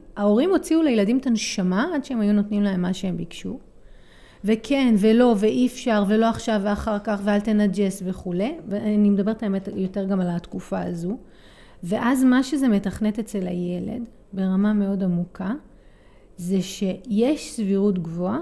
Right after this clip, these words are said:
שעל אף ולמרות שהוא יבקש, גם אם הוא יקבל, זה יהיה אחרי ויה דולורוזה, זאת אומרת, צריך לעבור דרך חתחתים בשביל זה, וגם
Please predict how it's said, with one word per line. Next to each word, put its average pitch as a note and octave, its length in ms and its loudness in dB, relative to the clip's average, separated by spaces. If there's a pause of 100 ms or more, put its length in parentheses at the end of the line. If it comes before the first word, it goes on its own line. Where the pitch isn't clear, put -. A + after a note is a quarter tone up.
(400)
שעל - 760 -6
אף C#4 300 -6
ולמרות F#3+ 460 0
שהוא F#3+ 140 -6
יבקש, F3+ 680 -10 (360)
גם A#3+ 260 4
אם D#4 100 8
הוא B3 100 6
יקבל, G#3 420 0
זה F3+ 140 -2
יהיה G3 140 0
אחרי F#3+ 260 -4
ויה F3 180 -4
דולורוזה, F3 800 -4
זאת G3+ 160 -8
אומרת, F#3+ 220 -8
צריך - 220 -14
לעבור F#3+ 280 -4
דרך F#3+ 240 -2
חתחתים F#3+ 540 -8
בשביל C#4+ 360 -6
זה, E4+ 160 -8 (880)
וגם G#3 540 4